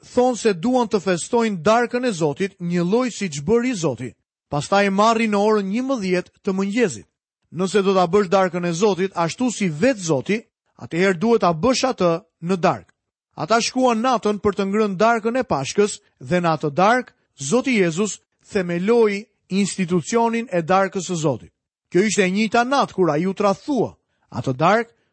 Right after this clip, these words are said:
Zoti mori bukën. Lexojmë vargun e njëzet e katërt. "Dhe si falenderoi, e theu dhe tha, 'Merrni, hani, ky është trupi im që është thyer për ju, bëni këtë në përkujtimin tim.'" Pali nuk ishte prezent në dhomën e sipërme.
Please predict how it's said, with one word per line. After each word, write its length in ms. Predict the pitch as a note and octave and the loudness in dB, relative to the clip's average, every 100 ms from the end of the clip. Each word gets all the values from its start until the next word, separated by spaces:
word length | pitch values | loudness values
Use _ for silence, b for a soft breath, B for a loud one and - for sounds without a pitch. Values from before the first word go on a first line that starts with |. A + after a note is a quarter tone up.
| _ | _
Zoti 480 | D3+ C#3 A#3 C4 B3+ | -12 0 2 2 -2
mori 300 | A3 G#3+ G#3+ | 0 2 2
bukën. 360 | F3 D#3+ A2+ F#2+ _ _ | 0 -4 -6 -16 _ _
Lexojmë 320 | C#3 D3+ A3+ | -8 -2 0
vargun 340 | G#3+ A3+ G#3+ G3 | 2 2 2 -2
e 60 | |
njëzet 320 | F#3 G#3 F#3 E3+ | -2 -2 -2 -2
e 80 | |
katërt. 340 | D#3 A#2+ F2+ - _ _ _ _ _ | -4 -6 -10 -20 _ _ _ _ _
"Dhe 240 | D#3 G#3 | 0 0
si 160 | A3 A#3+ | 2 0
falenderoi, 720 | A3 A3 C4 C#4 F#3+ D3+ E3+ - _ | 2 0 2 4 4 2 -2 -10 _
e 120 | D3 | -10
theu 480 | C3+ G3 A3 A#3+ B3 | -4 2 2 2 0
dhe 180 | G3 G#3+ | 0 0
tha, 260 | - C3+ - _ _ _ _ _ _ | 0 -4 -8 _ _ _ _ _ _
'Merrni, 640 | E3+ A#3+ C4+ A3+ G#3 G3+ G#3+ _ _ | -2 2 2 2 0 0 -4 _ _
hani, 460 | - G#3+ D3 G2 _ _ _ _ | 0 0 0 -8 _ _ _ _
ky 180 | E3 E3 | 0 0
është 120 | - | 0
trupi 420 | F#3 A#3 B3 A3+ | -2 0 0 0
im 100 | F#3 | -2
që 180 | E3+ F3+ | 0 0
është 160 | D#3+ - | 0 -4
thyer 300 | C4 C#4 A#3+ | 0 2 2
për 140 | - F3+ | 2 2
ju, 220 | C#3+ C3+ - _ _ _ | 0 -4 -8 _ _ _
bëni 360 | C3+ G#3+ B3+ B3+ | 0 2 2 -4
këtë 200 | - D#3 D3 _ _ | -2 -2 -4 _ _
në 120 | E3+ E3 | -2 0
përkujtimin 680 | E3+ C#3+ C#3 G#3 A3 G#3+ | 0 0 -2 -2 0 0
tim.'" 220 | F#3 C#3 - _ _ _ _ _ | -2 -8 -10 _ _ _ _ _
Pali 380 | F#3+ A3+ A#3 A#3+ | 2 4 2 2
nuk 200 | A3 G#3+ | 0 0
ishte 260 | B3 A#3+ | -2 0
prezent 580 | A3+ G3 F3 D#3+ A#3+ A3 | 0 0 0 0 0 0
në 220 | G#3 G#3 E3+ | -2 0 2
dhomën 360 | C4 C4 B3+ | 2 0 -2
e 60 | B3 | -2
sipërme. 480 | - A#3+ D#3+ A#2+ | 0 0 0 -4